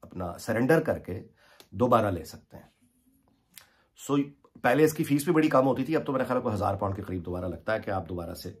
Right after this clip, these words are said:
ब्रिटिश सिटीजनशिप आपको दोबारा मिल जाती है। तो ये कहना कि हमने पाकिस्तान में सियासत करने के लिए, क्योंकि वहाँ पे कानून इजाज़त नहीं देता, अ, दूसरे, अ, किसी शहरियत के लिए इलेक्शन लड़ना, तो हमने पाकिस्तान के लिए कुर्बानी दे दी, पाकिस्तान के लिए पाक-,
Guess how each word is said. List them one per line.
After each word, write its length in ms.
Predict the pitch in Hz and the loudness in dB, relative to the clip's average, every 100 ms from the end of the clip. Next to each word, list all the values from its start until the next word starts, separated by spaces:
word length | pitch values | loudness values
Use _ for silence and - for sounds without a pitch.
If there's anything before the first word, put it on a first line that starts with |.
| _ _ | _ _
ब्रिटिश 220 | - 90 - | -12 -10 -10
सिटीजनशिप 520 | - 95 104 - - | -10 -8 -8 -6 -2
आपको 200 | - 143 | 0 2
दोबारा 260 | 123 135 | 6 8
मिल 140 | 143 92 | 8 6
जाती 360 | - - - | -2 -14 -20
है। 60 | - | -18
तो 120 | - | -10
ये 240 | 98 135 160 | -2 0 2
कहना 380 | 139 131 143 | 2 2 2
कि 120 | 147 127 | 2 0
हमने 220 | 113 123 | 0 0
पाकिस्तान 480 | 113 101 104 104 107 | 0 -2 -4 -6 -4
में 120 | 117 | -6
सियासत 340 | - 90 123 | -8 -8 -6
करने 260 | - 104 101 | -2 0 -2
के 100 | 95 | -6
लिए, 400 | 78 82 90 95 _ - - _ 82 | -10 -10 -12 -16 _ -20 -20 _ -18
क्योंकि 360 | 85 - 120 | -12 -4 2
वहाँ 200 | 123 117 | 2 4
पे 100 | 143 | 2
कानून 340 | 123 104 113 151 | 2 2 4 4
इजाज़त 320 | 139 120 131 | 6 6 4
नहीं 140 | 113 107 | -4 -4
देता, 420 | 92 - 82 - _ _ _ _ _ | -6 -8 -12 -14 _ _ _ _ _
अ, 40 | 87 | -8
दूसरे, 560 | 85 95 113 110 101 - - | -6 -4 0 -2 -2 -12 -12
अ, 60 | 82 82 - - | -12 -12 -16 -12
किसी 300 | 92 104 98 - | -8 -6 -8 -14
शहरियत 380 | - 98 107 110 | -8 -4 -4 -4
के 60 | 101 | -4
लिए 100 | 98 | -4
इलेक्शन 240 | 92 127 | -4 -2
लड़ना, 220 | 107 98 | -2 -2
तो 80 | 98 | -4
हमने 220 | 110 117 | -2 0
पाकिस्तान 480 | 127 117 117 123 127 | 2 0 2 0 0
के 80 | 123 | -2
लिए 80 | 123 | -2
कुर्बानी 360 | 117 95 101 | -2 -2 -2
दे 120 | 117 | -2
दी, 80 | 123 | -4
पाकिस्तान 500 | 143 107 107 113 113 | -2 -4 -4 -4 -4
के 80 | 113 | -4
लिए 140 | 113 | -4
पाक-, 340 | 117 104 101 | -2 -4 -4